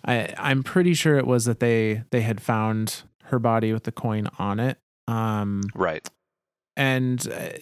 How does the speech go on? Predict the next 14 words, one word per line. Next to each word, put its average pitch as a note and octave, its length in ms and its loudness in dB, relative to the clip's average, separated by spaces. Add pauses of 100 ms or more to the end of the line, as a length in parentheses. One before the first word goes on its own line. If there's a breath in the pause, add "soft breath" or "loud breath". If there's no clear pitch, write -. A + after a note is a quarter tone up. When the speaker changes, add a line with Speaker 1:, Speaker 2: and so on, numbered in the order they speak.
(160)
Speaker 1:
it - 240 -4
feels D3+ 360 4
odd A#2+ 340 2
to B2 100 -2
make A#2+ 180 0
a A#2 60 -4
crypt - 380 -2
that's A2+ 200 -2
empty, B2+ 440 -2 (800 loud breath)
especially D#3+ 340 6
a A#2+ 40 6
hidden A#2 180 4
Speaker 2:
Right. B2+ 180 4
Speaker 1:
one. D3+ 300 2